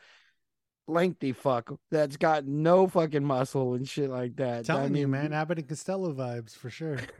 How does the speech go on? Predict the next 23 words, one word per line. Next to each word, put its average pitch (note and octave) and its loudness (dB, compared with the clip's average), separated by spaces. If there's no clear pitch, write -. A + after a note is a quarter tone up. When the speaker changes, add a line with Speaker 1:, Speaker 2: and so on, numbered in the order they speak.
Speaker 1:
<laughs> G#3 2
these A#3 2
guys B3 6
don't, F3 0
do D#3+ 2
not F3+ 0
look F#3 -2
like F3 2
they'd D#3+ 0
be D3+ 2
intimidating C#3+ -2
officers. B2+ -6
They D3+ -4
come F#3 -4
in, F#3 -6
"I, G3 -4
like, G3 -4
what, G3+ -4
what F#3+ -6
happened F#3+ -4
here? G3 -2
Oh, G3+ 2
this, F#3+ -6